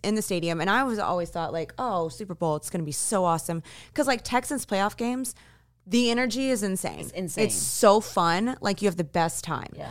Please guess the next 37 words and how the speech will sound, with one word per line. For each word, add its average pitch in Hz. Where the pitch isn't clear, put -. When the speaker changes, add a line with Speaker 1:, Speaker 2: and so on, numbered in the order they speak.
Speaker 1:
But, 220
like, 202
I 208
was 214
at 208
Super 233
Bowl, 247
I'm 220
like, 175
"This 262
sucks." -
That's 185
why 175
we 160
Speaker 2:
Yeah. -
Speaker 1:
got -
drunk. -
I -
was 202
like, 226
we 196
were, 220
Speaker 2:
Is 196
Speaker 1:
like, 190
Speaker 2:
that 175
why? 214
Speaker 1:
yeah, 196
we 165
were -
drinking 175
our 175
sorrows -
away. -
Speaker 2:
Is 135
that 165
why? 190
Speaker 1:
Yeah. 190